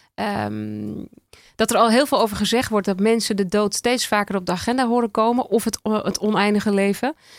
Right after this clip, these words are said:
Eh, en ik hoop dat we nog meer het gesprek o-, op gang weten te brengen. Dus dat het niet alleen maar een, een momentum is, maar dat het iets is waar mensen echt over gaan nadenken. Waarbij ze ook echt met elkaar gaan zeggen, "Wat zou ik nou willen? En s-,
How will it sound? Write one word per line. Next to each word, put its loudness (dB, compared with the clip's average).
Eh, 0
en 2
ik 2
hoop 2
dat 0
we 2
nog 4
meer 2
het -2
gesprek -2
o-, -4
op -4
gang 0
weten -2
te -6
brengen. -2
Dus -2
dat 0
het -4
niet 2
alleen 0
maar 0
een, 2
een 4
momentum 4
is, -4
maar -2
dat -2
het -8
iets -4
is 0
waar 0
mensen 0
echt -6
over -2
gaan -2
nadenken. -2
Waarbij -2
ze 0
ook 0
echt -2
met 2
elkaar 0
gaan 0
zeggen, -4
"Wat 2
zou 2
ik -2
nou 0
willen? 0
En -2
s-, -10